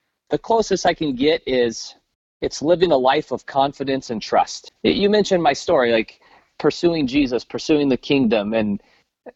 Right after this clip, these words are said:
some of that has not been under the best of circumstances with folks.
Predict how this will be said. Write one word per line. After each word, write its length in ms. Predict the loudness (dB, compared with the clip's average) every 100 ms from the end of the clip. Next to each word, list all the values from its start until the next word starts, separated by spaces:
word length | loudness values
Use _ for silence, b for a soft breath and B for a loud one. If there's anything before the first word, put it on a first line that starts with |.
| -20
some 240 | -6 -2 0
of 120 | 2
that 180 | 2 2
has 180 | 0 2
not 240 | 0 2
been 160 | 0 0
under 160 | 0
the 100 | -2
best 320 | 0 0 0
of 80 | -6
circumstances 840 | -4 -4 -2 -4 0 0 0 -6 -8
with 120 | -8
folks. 460 | 0 0 0 -10